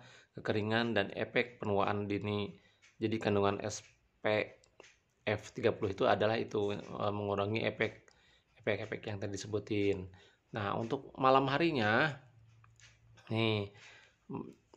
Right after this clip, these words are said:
malam harinya cuci wajah dengan facial wash, usap wajah dengan toner dengan menggunakan kapas, gunakan krim malam beauty whitening dengan formula memutihkan dua kali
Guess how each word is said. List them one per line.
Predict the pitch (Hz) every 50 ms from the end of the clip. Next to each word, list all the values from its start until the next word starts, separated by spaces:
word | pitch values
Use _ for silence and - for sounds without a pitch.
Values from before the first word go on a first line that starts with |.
| - -
malam | 170 117 113 113 113
harinya | 104 110 117 113 120 135
cuci | 131 131 117 - 127
wajah | 104 104 101 95 110 107
dengan | 98 107 98 101 101 98 92
facial | - 107 98 - 127 131 147
wash, | 147 147 147 143 143 143 143 143 - -
usap | - - 110 - - 107 104 - - - - - - - - _ _ _
wajah | 120 110 101 98 98 101
dengan | 98 101 98 101 101 101 92
toner | - - 107 104 104 101 104 - - - -
dengan | 123 113 107 104 104 104 104 -
menggunakan | 117 113 104 104 104 107 104 95 107 107
kapas, | 110 135 147 143 - 151 143 143 139 139 - - - - - - _ _
gunakan | - 120 117 120 117 - 135 139 139 135 135
krim | - 131 131 123
malam | 120 113 113 110 117 123 127 127
beauty | 110 104 110 110 110 110 117 113
whitening | 107 107 104 - 95 101 113 127 131 127
dengan | 123 107 101 107 107 107
formula | 107 - 104 98 98 98 104 110
memutihkan | 113 110 101 98 - 104 98 120 117 110
dua | 104 101 95
kali | 95 101 107 107 113 120